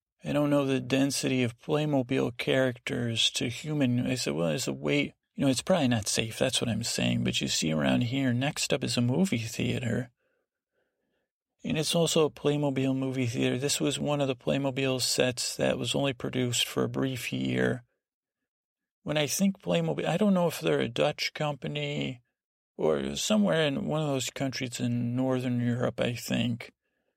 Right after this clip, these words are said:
Lego's in one, IKEA's in one,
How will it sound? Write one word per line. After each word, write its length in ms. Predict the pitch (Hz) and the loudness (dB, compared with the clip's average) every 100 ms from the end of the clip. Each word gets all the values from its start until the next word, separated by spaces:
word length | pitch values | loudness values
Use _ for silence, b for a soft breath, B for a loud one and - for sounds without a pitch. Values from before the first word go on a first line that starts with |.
| _ _ _ - | _ _ _ -4
Lego's 600 | 151 170 165 156 151 151 | 2 4 4 2 2 0
in 220 | 143 131 | 0 0
one, 500 | 127 123 120 120 120 _ _ _ | 2 4 2 0 -4 _ _ _
IKEA's 680 | 143 127 120 - 165 147 131 | -2 0 -2 -2 2 2 2
in 160 | 135 123 | 0 0
one, 480 | 120 117 117 117 | 0 0 0 -2